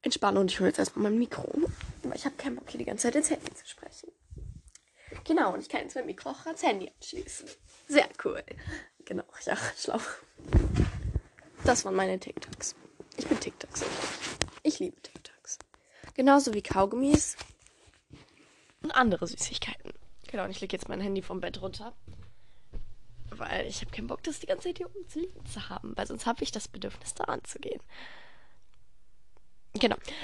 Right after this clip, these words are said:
Also ja, in dieser Folge wollte ich mich einfach mal ganz, ganz, ganz herzlich bedanken. Also, nicht einfach mal. Ich wollte mich einfach ganz, Mädel, hör auf, einfach zu sagen, okay? Geht das? Danke.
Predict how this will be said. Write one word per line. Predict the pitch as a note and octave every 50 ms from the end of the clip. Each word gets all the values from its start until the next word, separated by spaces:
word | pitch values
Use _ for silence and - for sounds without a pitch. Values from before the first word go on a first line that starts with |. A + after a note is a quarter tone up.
| - -
Also | - D#4 E4 E4
ja, | C#4+ C#4+
in | C#4+
dieser | C4+ C#4 A#3 A#3+
Folge | A#3 C4+ B3 B3 B3 A#3+
wollte | C4+ C4+ C4+
ich | - -
mich | - -
einfach | C4 C#4 C#4 - -
mal | G#3+ A3 -
ganz, | - B3+ F4 - -
ganz, | E4+ D4 -
ganz | C#4+ D4 D#4+ - D4 C#4 -
herzlich | D4+ D4+ - - C4 - -
bedanken. | - A#3 A#3+ C4+ C#4 -
Also, | A3+ G#3 - -
nicht | - F#3+ F#3+ - -
einfach | - F#3 - - F3+ - -
mal. | - - - F2+ - - - - - - - - - - - -
Ich | - A3 - - A#3
wollte | A3+ D4 F4 E4+
mich | D#4+ - D4
einfach | D4 - - -
ganz, | - D4+ D4+ - - A#3 - - - - - - - - - - - - - - - - - - - - - - - - - - - - - - -
Mädel, | - A#3 A#3 F#3+ F3+ F3+ G#3 - - - - - - - - - - -
hör | - - - C#4+
auf, | C#4+ - - -
einfach | - C#4+ D#4 - - - - -
zu | - -
sagen, | - - F#3 F3 E3+ - - - -
okay? | - - D4 D#4 E4 - - - - - - - - - - - - - - - - - - - - - - - - - - - - - - - - - - -
Geht | - D4+ -
das? | A#4+ - - - - - - - - - - - - - - - - - - - - - - - - - -
Danke. | - B3+ C4+ - - - -